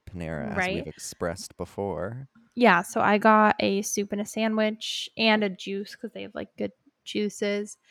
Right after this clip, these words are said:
Speaker 2: And
Speaker 1: Mm-hmm.
Speaker 2: then Mom got a wrap and a juice.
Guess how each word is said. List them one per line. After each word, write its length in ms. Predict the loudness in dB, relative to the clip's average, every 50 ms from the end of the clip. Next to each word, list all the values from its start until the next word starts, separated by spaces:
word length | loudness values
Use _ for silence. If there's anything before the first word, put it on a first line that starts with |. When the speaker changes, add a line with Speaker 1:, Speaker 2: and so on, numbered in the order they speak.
| -20 -20 -20 -20 _ _ _ -6
Speaker 2:
And 140 | -4 -4 -2
Speaker 1:
Mm-hmm. 80 | -2
Speaker 2:
then 420 | -2 -2 -2 -2 -2 -2 -4 -4 -4
Mom 320 | -4 -4 -4 -4 -6 -6
got 280 | -6 -6 -6 -6 -8 _ -10
a 680 | -10 -8 -6 -6 -6 -6 -8 -8 -8 -8 -8 -8 -10 -10
wrap 340 | -10 -12 -12 -14 -14 -12
and 80 | -10 -10
a 60 | -10 -8
juice. 460 | -6 -8 -8 -8 _ -16 -16 -16